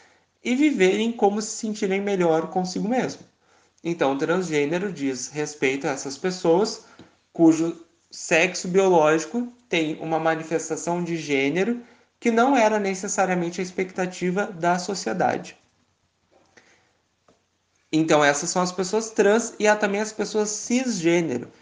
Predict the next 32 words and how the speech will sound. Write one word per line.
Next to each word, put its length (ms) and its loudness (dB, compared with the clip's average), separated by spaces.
que 100 -2
aí 240 4
essas 340 2
sim 200 -2
são 200 -2
aquelas 480 0
cuja 300 -4
manifestação 720 -4
do 120 -6
gênero 480 -4
corresponde 920 -2
à 140 4
expectativa 720 -4
da 120 -2
sociedade 800 -2
em 60 -8
relação 380 -6
ao 60 -6
seu 160 -6
sexo 460 -10
biológico. 640 -4
Depois 300 2
a 60 2
gente 220 -4
tem 100 2
a 60 6
letra 320 0
Q, 300 0
que 120 -4
é 80 4
o 100 4
queer, 580 0